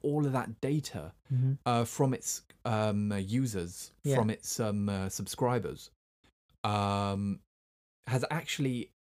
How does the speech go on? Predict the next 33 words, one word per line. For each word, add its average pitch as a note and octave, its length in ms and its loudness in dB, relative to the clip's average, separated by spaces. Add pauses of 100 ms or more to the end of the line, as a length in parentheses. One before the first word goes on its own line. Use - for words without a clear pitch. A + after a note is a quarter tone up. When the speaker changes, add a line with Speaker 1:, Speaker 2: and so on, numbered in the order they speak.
(160)
Speaker 1:
inversely B2+ 800 2
benefited A2 800 -2
the G#2+ 140 -2
economy A#2+ 600 2
Speaker 2:
Mm-hmm. C3 100 4
Speaker 1:
and G#2 180 0
growth A#2+ 400 2
for, - 180 -2
Speaker 2:
Yeah. C#3+ 160 8
Speaker 1:
for A2 120 0
businesses A2+ 640 -2
in, F#2 320 -6
in G2 260 -4 (380)
many, D3 360 6
many A2 220 4
sectors. - 560 -6
Speaker 2:
Mm-hmm. C3+ 300 6
Speaker 1:
So - 120 -6
it's C#3+ 120 -6
a C3 40 -10 (100)
good E3 140 -2
thing B2 200 0
there. A2+ 340 0 (320)
Speaker 2:
Yeah. B2+ 200 2 (1300)
Speaker 1:
But, C3+ 120 4
like, D3 320 2
would D3+ 300 4
you E3 260 4
rather B2 500 4
Facebook A#2+ 600 -2
not A2+ 400 2
collect - 480 -2
data G2+ 480 -2